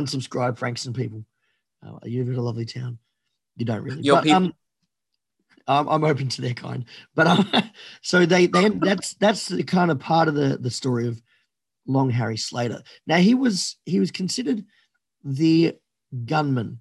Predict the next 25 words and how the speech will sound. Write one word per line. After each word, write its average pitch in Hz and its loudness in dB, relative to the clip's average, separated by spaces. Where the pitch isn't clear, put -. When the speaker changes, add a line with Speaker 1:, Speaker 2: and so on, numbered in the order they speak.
Speaker 1:
for - -16
this 110 -6
group. - -14
He 196 2
was 196 2
a 165 -4
psychopath. 117 -6
And 151 -2
by 196 4
that 208 -2
word, 151 2
I 143 4
mean 139 0
he 135 -2
had 135 -2
no 175 0
remorse 131 0
at 120 -2
all. 175 0
He 117 -8
liked 135 -6
harming 135 -2
other 123 -2
people, 165 -6
and 147 -2